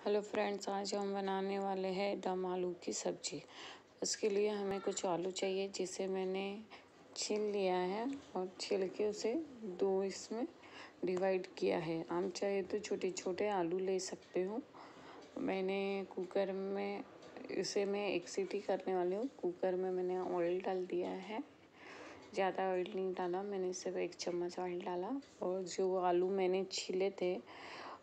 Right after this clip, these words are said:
अ, उस आलू को मैं ये cooker में डाल रही हूँ। इससे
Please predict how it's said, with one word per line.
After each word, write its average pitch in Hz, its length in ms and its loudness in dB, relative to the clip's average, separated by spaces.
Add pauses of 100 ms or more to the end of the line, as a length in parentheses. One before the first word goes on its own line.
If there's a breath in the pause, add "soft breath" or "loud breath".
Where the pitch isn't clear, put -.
(280)
अ, 180 360 2
उस - 260 -2
आलू 170 260 2
को 175 120 -4
मैं 202 220 0
ये 202 80 0
cooker 180 420 2
में 196 160 0
डाल 165 240 2
रही 190 160 -2
हूँ। 254 180 -2 (460 loud breath)
इससे 214 420 2